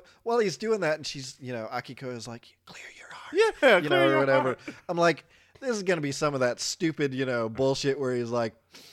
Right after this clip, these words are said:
Speaker 1: 'I get it now.'" And it, but he
Speaker 2: Yeah.
Speaker 1: doesn't done anything to earn clearing his heart. He has done nothing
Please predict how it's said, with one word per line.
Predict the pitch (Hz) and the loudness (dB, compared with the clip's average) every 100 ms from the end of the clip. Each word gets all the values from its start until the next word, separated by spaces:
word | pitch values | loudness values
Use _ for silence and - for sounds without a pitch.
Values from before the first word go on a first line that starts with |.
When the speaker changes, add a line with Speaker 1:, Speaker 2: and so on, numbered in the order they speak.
| - - - | -20 -18 -16
Speaker 1:
'I | 110 | -14
get | 123 117 | -10 -10
it | 117 131 | -10 -12
now.'" | 107 104 101 98 | -12 -10 -10 -8
And | 113 | -8
it, | 131 165 | -8 -2
but | 175 | 0
he | 135 123 | 2 2
Speaker 2:
Yeah. | |
Speaker 1:
doesn't | 113 247 269 | 4 2 2
done | 214 190 - | 0 0 -4
anything | 180 220 190 185 165 | -4 -4 -4 -6 -4
to | 156 - | -6 -4
earn | 190 202 170 151 143 - _ - | -4 -2 -4 -6 -10 -14 _ -8
clearing | 165 185 156 | 0 2 2
his | 143 - | -2 -2
heart. | 185 113 - | 0 -2 -4
He | 175 | -6
has | 233 | -2
done | 175 214 151 | 2 0 2
nothing | 165 208 110 78 _ | 0 -2 -6 -12 _